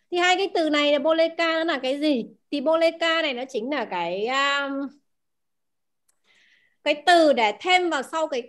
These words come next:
cái, à, đại từ nghi vấn. Thì xem vào đại từ nghi vấn như nào thì, à, cái phần bài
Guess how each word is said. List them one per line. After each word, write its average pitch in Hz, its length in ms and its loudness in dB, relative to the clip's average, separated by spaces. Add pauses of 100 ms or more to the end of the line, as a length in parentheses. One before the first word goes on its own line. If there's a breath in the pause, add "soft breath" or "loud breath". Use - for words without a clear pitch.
cái, 220 360 -2
à, 330 140 0
đại 233 180 -2
từ 233 140 -4
nghi 269 160 -4
vấn. 262 220 -2 (240)
Thì 240 180 -2
xem 311 140 0
vào 269 100 -4
đại 254 120 -2
từ 240 140 -4
nghi 269 160 -4
vấn 254 200 -4
như 330 100 -4
nào 294 360 0
thì, 220 160 -2
à, 214 420 -2
cái 214 160 -10
phần 233 160 -6
bài 226 100 -4